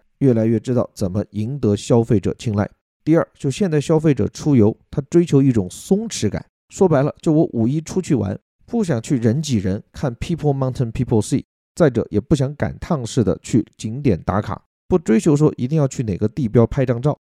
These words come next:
而更想在旅游中保持放松。另外第三个原因，就这些下沉市场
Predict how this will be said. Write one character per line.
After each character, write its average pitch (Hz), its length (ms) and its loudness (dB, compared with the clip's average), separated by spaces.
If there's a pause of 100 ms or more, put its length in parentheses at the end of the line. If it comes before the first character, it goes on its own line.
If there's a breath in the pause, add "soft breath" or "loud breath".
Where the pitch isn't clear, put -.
(140)
而 120 220 -4
更 160 180 0
想 101 180 0
在 107 140 2
旅 113 160 -2
游 95 160 2
中 110 220 2
保 90 180 -4
持 98 160 -6
放 110 180 0
松。 117 220 0 (340)
另 113 100 4
外 104 60 6
第 120 140 0
三 139 180 2
个 120 80 2
原 98 180 4
因， 104 100 -6 (200)
就 104 120 2
这 101 120 2
些 107 160 0
下 - 280 -4
沉 98 180 -2
市 123 200 -2
场 98 160 -2